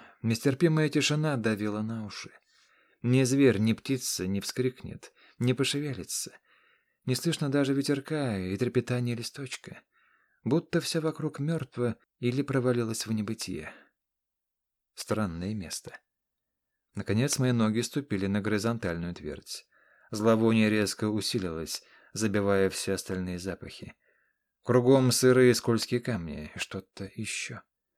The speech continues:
Что-то с хрустом ломалось под ногами. Я посмотрел под ноги. Холодок пробежал по моей спине. Дно ущелья усеяно старыми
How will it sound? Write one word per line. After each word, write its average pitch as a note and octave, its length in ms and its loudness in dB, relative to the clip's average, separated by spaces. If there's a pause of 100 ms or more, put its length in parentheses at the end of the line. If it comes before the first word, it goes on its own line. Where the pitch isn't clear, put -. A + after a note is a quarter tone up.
(340)
Что-то D#3 440 0
с - 100 -4
хрустом C3 640 0 (320)
ломалось A#2+ 500 2
под A2 160 -2
ногами. A2 520 -6 (540)
Я F2+ 160 -4
посмотрел F#2 500 -4
под G2+ 180 -4
ноги. G#2 340 -6 (140)
Холодок B2+ 640 2
пробежал F2+ 460 -2
по - 120 -8
моей E2+ 260 -8
спине. - 440 -12 (680)
Дно A2+ 340 2
ущелья G2+ 520 0
усеяно F2 500 -2
старыми E2 540 -6